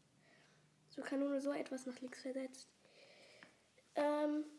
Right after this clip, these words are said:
in der Mitte etwas nach links versetzt. Und dann Drachenbaby, die ganzen rechts, äh, links. So, erstmal abwarten, was der Gegner jetzt noch macht.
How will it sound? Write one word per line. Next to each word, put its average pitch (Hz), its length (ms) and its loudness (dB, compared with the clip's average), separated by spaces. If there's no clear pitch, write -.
in 302 60 -8
der 269 80 0
Mitte 269 240 -2
etwas 262 300 -6
nach 254 100 -14
links 247 220 -4
versetzt. 240 420 -4
Und - 120 -8
dann 277 120 -6
Drachenbaby, 285 640 0
die 302 100 -10
ganzen 269 480 -4
rechts, 254 320 -6
äh, - 80 -6
links. 269 440 -2
So, 262 500 0
erstmal 285 280 -2
abwarten, 269 380 -2
was 247 120 -4
der 233 100 -6
Gegner 240 360 -2
jetzt 262 200 -6
noch 247 140 -8
macht. 285 520 -10